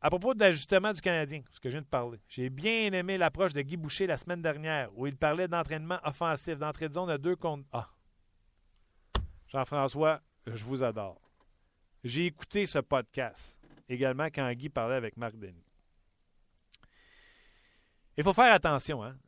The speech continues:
Guy, il parlait de ce que lui fait. Il disait pas ce que le Canadien devrait faire, mais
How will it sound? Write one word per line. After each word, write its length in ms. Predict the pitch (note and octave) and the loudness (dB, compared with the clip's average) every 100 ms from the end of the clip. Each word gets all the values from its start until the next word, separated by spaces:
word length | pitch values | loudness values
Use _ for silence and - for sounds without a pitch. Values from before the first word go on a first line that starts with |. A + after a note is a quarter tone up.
| B2 | -16
Guy, 260 | A#2+ F3 | -8 -2
il 60 | A#3 | 4
parlait 280 | E3 D3+ F#3 | 6 6 6
de 120 | D3 | 2
ce 100 | - | 0
que 100 | D3+ | 0
lui 320 | C#3 C#3+ F#3 | 0 -2 -4
fait. 240 | - A2 - _ _ _ _ _ _ _ _ _ F#3+ _ C#3 | -6 -10 -12 _ _ _ _ _ _ _ _ _ -20 _ -18
Il 100 | G#2+ | -14
disait 220 | G#2+ C3+ | -4 -2
pas 180 | B2 F3+ | 0 -2
ce 60 | |
que 80 | - | -2
le 40 | A#2+ | -4
Canadien 320 | C3 B2 D#3 | -4 -4 -2
devrait 280 | C3+ A#2 A2 | -2 -2 -4
faire, 240 | D3 E3+ | -4 -4
mais 280 | C#3 B2+ | -4 -6